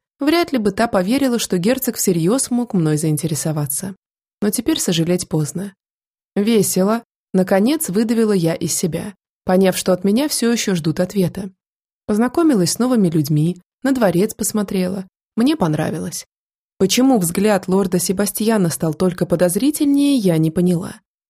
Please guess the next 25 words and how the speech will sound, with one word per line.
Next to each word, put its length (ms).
"Надеюсь, 440
все 240
кавалеры 480
вели 220
себя 260
подобающе?" 800
допытывался 800
он, 200
сверля 420
меня 260
взглядом, 540
как 220
на 100
допросе. 640
"Более 400
чем", 400
фыркнула, 520
припоминая 640
затравленные 680
лица 320
некоторых 640
после 300
выяснения 640
моего 360
имени. 500